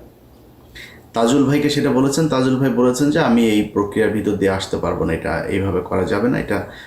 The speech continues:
যথাযথ কর্তৃপক্ষের মাধ্যমে আসতে হবে।" নুরু তাকে বলেছে লাথি দিয়া চেয়ার থেকে উঠাই দিবে।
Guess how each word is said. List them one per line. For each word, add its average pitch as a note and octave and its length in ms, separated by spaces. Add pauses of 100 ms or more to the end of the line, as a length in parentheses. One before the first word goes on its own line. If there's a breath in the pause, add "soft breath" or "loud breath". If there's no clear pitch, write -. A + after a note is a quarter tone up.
(520 loud breath)
যথাযথ G#2+ 380
কর্তৃপক্ষের A2 680
মাধ্যমে F#2 420
আসতে F2 240
হবে।" E2+ 180 (800 loud breath)
নুরু D3 200
তাকে F3+ 200
বলেছে E3+ 360
লাথি C3+ 420
দিয়া F3+ 220
চেয়ার C#3 320
থেকে B2+ 180
উঠাই G#2 320
দিবে। E2 240